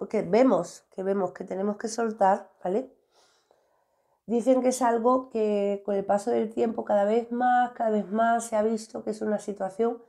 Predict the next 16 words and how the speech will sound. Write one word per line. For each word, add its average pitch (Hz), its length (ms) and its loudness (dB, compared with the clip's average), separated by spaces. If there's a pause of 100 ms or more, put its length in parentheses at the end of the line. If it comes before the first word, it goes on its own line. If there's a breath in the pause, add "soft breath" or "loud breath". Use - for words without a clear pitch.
(260 soft breath)
que 220 120 0
iba 240 220 4
muy 214 320 4
mal. 165 340 -2 (1120)
Bien, 233 320 4 (1080)
em, 226 920 4 (120)
incluso 262 440 4
que 247 80 2
puede 247 220 2
ser 254 160 -4
una 247 200 0
persona. 208 520 -8 (1400 soft breath)
Puede 226 260 2
ser 233 200 0
una 196 220 0
persona. 180 520 -8